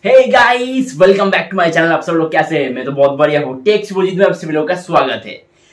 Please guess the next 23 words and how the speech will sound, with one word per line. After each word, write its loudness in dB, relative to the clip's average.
तो -2
बहुत 2
दिनों 2
के 0
बाद 0
मैं -2
आज 0
वीडियो 2
बना 2
रहा 4
हूँ, 0
तो -2
कुछ -10
issues -8
के -14
कारण -2
मैं -4
वीडियो 0
नहीं 0
बना -2
पा 0
रहा 4
था। -6